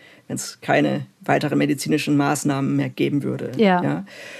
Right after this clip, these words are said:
Speaker 2: Okay.
Speaker 1: Es ist auch kein Zaubern, also keine invasiven Methoden, sondern wir versuchen wirklich, möglichst sanft mit dem Ganzen umzugehen. Und das sind
Speaker 2: Ja.
Speaker 1: verschiedene Bestatterschulen, würde ich denken. Manche machen sehr viel und manchen ist das extrem wichtig, alles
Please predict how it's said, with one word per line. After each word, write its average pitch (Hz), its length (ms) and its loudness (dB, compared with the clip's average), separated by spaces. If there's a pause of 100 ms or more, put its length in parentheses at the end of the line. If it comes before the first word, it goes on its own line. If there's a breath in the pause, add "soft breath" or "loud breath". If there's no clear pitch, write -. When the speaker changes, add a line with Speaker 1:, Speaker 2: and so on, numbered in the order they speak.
(140)
Speaker 2:
Okay. - 140 0
Speaker 1:
Es 143 80 -2
ist 180 160 0
auch - 100 -4
kein 151 240 2
Zaubern, 190 580 4
also 143 160 0
keine 165 380 2
invasiven 160 640 2
Methoden, 180 440 2
sondern 156 220 2
wir 151 80 0
versuchen 160 420 -2
wirklich, 165 460 0
möglichst 156 480 0
sanft 156 480 2
mit 151 140 2
dem 147 120 4
Ganzen 143 280 0
umzugehen. 139 600 -4 (280 loud breath)
Und 160 200 2 (160 loud breath)
das 156 120 2
sind 214 100 6
Speaker 2:
Ja. 196 60 4
Speaker 1:
verschiedene 175 340 4
Bestatterschulen, 156 720 4
würde 147 140 2
ich 147 80 -4
denken. 143 420 2
Manche 151 280 2
machen 156 240 2
sehr 160 160 4
viel 185 360 4
und 139 180 2
manchen 147 260 -2
ist 160 120 -2
das 156 120 -2
extrem - 400 2
wichtig, 165 480 2
alles 151 500 2